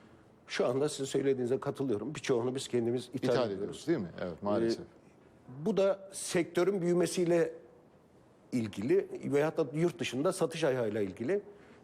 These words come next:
Speaker 1: Ee, onun için buna bir şey söyleyemiyorum ben çünkü o sektöre biraz daha yabancıyım. Ee, kesin bir şey söyleyemem yani ona ama inşallah ileride yaparız diye
Speaker 2: Peki.
Speaker 1: düşünüyorum.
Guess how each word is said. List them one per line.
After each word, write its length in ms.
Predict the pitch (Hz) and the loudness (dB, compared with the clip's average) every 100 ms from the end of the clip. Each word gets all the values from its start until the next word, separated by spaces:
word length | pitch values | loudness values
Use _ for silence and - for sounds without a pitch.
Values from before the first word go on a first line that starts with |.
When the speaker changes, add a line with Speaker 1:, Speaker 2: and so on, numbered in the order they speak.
| - 117 | -4 0
Speaker 1:
Ee, 200 | 123 117 | 2 2
onun 180 | 151 165 | 2 0
için 260 | 160 175 - - - - | 2 0 -2 -8 -20 -16
buna 280 | - 170 165 | -2 0 2
bir 60 | 156 | 0
şey 180 | 175 165 | 0 2
söyleyemiyorum 580 | 160 156 165 135 120 | 2 4 4 4 2
ben 120 | 127 123 | 2 0
çünkü 220 | 135 139 | 0 2
o 220 | 131 135 - | 2 2 -2
sektöre 480 | - 135 135 135 | 0 0 2 4
biraz 240 | 135 135 127 | 4 2 4
daha 80 | 135 | 4
yabancıyım. 500 | 135 139 131 143 - - - - - - - - | 4 4 2 -2 -6 -14 -20 -20 -20 -20 -20 -18
Ee, 340 | - 117 113 113 | -8 -4 -4 -2
kesin 280 | - 139 143 | -2 0 0
bir 40 | 131 | 2
şey 160 | 147 | 2
söyleyemem 560 | - 135 135 135 120 107 | 4 4 4 4 2 0
yani 180 | 98 110 | -2 -2
ona 200 | 117 135 | 0 2
ama 200 | 151 131 - - - - | 0 -2 -8 -20 -12 -6
inşallah 380 | 160 117 110 | 0 0 2
ileride 320 | 143 123 110 143 | 2 0 0 0
yaparız 380 | 135 139 117 - | 0 -2 -6 -6
diye 80 | 123 | 0
Speaker 2:
Peki. 120 | 123 | 0
Speaker 1:
düşünüyorum. 280 | - 139 | 0 -4